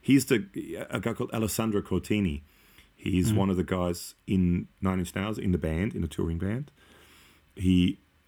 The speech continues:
Speaker 1: used to do a lot of the synthy stuff, but since Atticus Ross is now part of it and part of the touring band as well, he is sort of now, he does a bit of everything. He plays a bit of guitar, a bit of bass,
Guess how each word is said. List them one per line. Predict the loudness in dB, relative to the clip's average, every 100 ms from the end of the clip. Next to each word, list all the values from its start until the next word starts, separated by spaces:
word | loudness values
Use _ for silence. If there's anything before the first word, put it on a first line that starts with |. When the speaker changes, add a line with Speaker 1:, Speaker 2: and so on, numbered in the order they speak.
| _ _ _ _ _ _ _ _ _ _
Speaker 1:
used | -2 4 4 4 -2
to |
do | 2 6 6
a |
lot | 6
of | 2
the | -2
synthy | 0 2 2
stuff, | 0 -2 -4 -8
but | -12 -10
since | -2 0 0
Atticus | -2 -4 -4 -6 -2
Ross | -4 -4
is | -4
now | -2 -2
part | -2 -4
of | -2 -2
it | -2 -4
and | -4
part | -4 -4
of | -6
the |
touring | -2 2 2
band | 2 0 -2
as | -2
well, | -2 -2 -4 -10 _ _ _ _ _ _ _ _ _ _ _ -16
he | -2 0 2 4
is | 2
sort | 2 2
of | 4
now, | 4 4 0 0 -2
he | 0
does | 0 0
a |
bit | 2
of | 2
everything. | 2 0 0
He | 0
plays | 0 -2 -2
a |
bit | -2
of | -2
guitar, | -2 -2 -2
a |
bit | -2
of | -4
bass, | -4 -2 -2 -4 -10